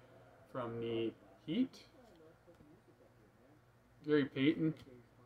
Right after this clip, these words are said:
Walker Kessler, rookie for the Jazz,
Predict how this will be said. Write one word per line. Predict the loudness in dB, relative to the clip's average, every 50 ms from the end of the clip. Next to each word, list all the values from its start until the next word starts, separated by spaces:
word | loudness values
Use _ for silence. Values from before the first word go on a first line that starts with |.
| -20 -16 -8
Walker | -2 2 4 4 4 6 6 4 4 4
Kessler, | 2 -4 0 4 4 4 4 2 0 0 2 4
rookie | 4 4 2 2 -2 -4 -4 -4
for | -4 -4
the | -4 -6 -6 -4
Jazz, | -2 2 2 4 6 6 6 4 2 -4